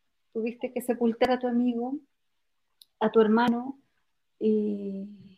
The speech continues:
y es muy valiente que, que estés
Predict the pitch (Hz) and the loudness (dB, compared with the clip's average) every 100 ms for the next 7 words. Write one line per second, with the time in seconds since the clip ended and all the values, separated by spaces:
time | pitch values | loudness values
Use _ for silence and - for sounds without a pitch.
0 | _ _ _ _ _ - 220 233 254 320 | _ _ _ _ _ -4 2 6 8 10
1 | 311 269 247 262 - 254 254 254 240 233 | 8 8 6 4 2 2 2 0 0 0
2 | 226 226 226 - 233 233 240 226 | -2 -4 -12 -6 -4 -4 -4 -10